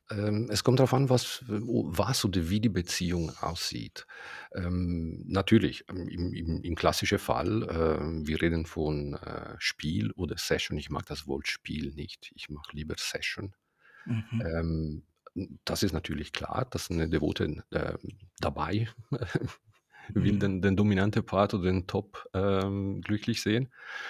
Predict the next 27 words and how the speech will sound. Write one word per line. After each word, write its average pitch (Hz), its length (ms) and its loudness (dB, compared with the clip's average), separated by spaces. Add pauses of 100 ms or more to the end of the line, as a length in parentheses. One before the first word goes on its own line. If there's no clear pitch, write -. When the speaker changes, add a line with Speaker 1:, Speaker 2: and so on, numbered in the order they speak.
(300)
Speaker 1:
Wenn 82 500 0
es, - 360 0
äh, 92 380 4
auch - 200 -2
eine 95 100 4
Beziehung, 95 400 0
die 85 300 -2
außerhalb 107 580 2
von 85 180 -2
den 76 160 -2
Session, 76 460 -4
die, 73 320 -8
die 76 220 -8
über 82 260 -2
den 80 160 -2
Tag 120 200 2
hinweg 85 420 0
geht, - 440 -6
ähm, 143 340 -8 (120)
dann 117 220 -4
kann 127 180 -4
das - 100 -12 (220)
durchaus 87 400 -4
sein, 107 400 -2 (120)
dass - 200 -10
es - 300 -8
normal, 95 440 4